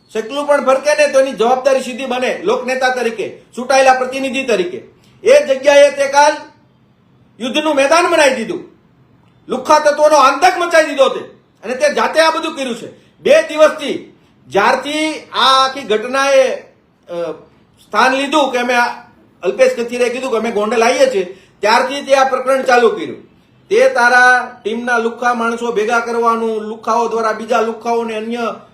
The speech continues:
ગામોમાંથી બોલાવવાનું, અન્ય જગ્યાઓથી સોર્સિંગ કરવાનું તે ચાલુ કર્યું.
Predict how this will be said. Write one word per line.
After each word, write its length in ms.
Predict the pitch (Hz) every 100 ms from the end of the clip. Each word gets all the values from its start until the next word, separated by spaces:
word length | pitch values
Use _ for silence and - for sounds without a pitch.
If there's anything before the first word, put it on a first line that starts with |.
| _ _
ગામોમાંથી 540 | 165 208 240 233 233 233
બોલાવવાનું, 580 | 208 220 226 226 220 214
અન્ય 240 | 226 233
જગ્યાઓથી 500 | 214 208 233 226 226
સોર્સિંગ 480 | - 226 226 233 220
કરવાનું 380 | 220 220 220 220
તે 80 |
ચાલુ 300 | 196 196 233
કર્યું. 400 | 233 147 - -